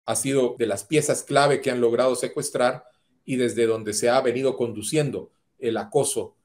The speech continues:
a cualquier persona, institución, organización que se convierta en obstáculo para el funcionamiento de este sistema corrupto.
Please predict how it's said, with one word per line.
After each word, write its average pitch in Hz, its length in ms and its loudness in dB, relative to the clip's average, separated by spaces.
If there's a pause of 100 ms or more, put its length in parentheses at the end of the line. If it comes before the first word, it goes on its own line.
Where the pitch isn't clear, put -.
(240)
a 117 680 0
cualquier 127 680 4 (320)
persona, 151 480 2
institución, 131 640 -2
organización 127 640 -2
que 127 100 -6
se 107 140 -8
convierta 123 420 -4
en 117 120 -4
obstáculo 117 680 -2 (280)
para 110 160 0
el 107 60 -4
funcionamiento 113 760 -2
de 110 80 2
este 110 260 -4
sistema 104 720 -4
corrupto. 82 440 -12